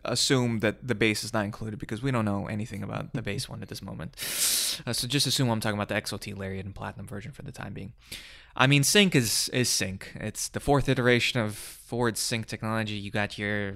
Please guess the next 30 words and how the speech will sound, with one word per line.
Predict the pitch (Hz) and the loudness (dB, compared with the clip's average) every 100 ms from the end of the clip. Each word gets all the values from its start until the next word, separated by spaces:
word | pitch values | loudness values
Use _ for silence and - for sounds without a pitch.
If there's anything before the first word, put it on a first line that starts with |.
| 98 | -4
Apple | - 104 - | -4 -2 -4
CarPlay, | - 98 - 98 98 | 0 0 0 -4 -2
you | |
got | 95 95 - | -4 -6 -6
your | |
Android | 101 98 98 98 | -8 -8 -6 -4
Auto, | 98 95 95 | -4 -4 -6
you | 98 | -6
got | 104 95 | -6 -4
your | 101 | -4
Alexa | 98 98 - | -4 -4 -6
integration, | 101 101 104 101 98 - | -8 -8 -8 -6 -6 -8
you | 101 98 | -10 -10
got, | 101 95 - - _ _ _ - | -10 -10 -16 -20 _ _ _ -14
you | 107 | -14
know, | 92 - - - - _ - - - - - - | -14 -20 -20 -20 -20 _ -20 -20 -20 -20 -20 -2
the | 135 | 2
works. | 113 - - - - - - - | 2 0 -4 -4 -4 -10 -14 -6
Um, | - 117 110 104 | 2 4 6 4
Ford | - 165 156 131 - _ _ - - - | 4 4 4 0 -12 _ _ -20 -20 -8
has | - 165 160 | 4 6 6
been | 131 143 143 139 - _ - - _ | 4 2 4 0 -4 _ -20 -20 _
trying | - - 127 127 127 | -6 2 4 4 2
to | 131 | -2
tell | 123 120 | 0 2
us | 123 - | 2 0
that | - 101 | -2 -2
they | - 110 107 107 - - - | 2 2 2 0 -6 -16 -4
will | 104 107 | -2 0
be | 104 104 104 101 | 2 4 4 0